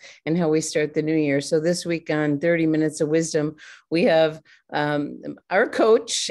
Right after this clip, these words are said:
and many of you have been joining in and working with her, and she's gonna, um,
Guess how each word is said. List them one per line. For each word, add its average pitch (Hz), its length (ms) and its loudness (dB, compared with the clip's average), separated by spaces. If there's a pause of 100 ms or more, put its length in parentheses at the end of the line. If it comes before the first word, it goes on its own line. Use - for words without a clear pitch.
(120)
and 170 400 2
many 214 240 2
of 175 160 0
you 254 300 2
have 175 220 0
been 180 340 0
joining 180 440 0
in 170 120 0
and 165 160 0
working 170 340 -2
with 156 200 -2
her, 160 380 0
and 160 280 -2
she's 180 220 -6
gonna, 165 340 0 (400)
um, 147 460 0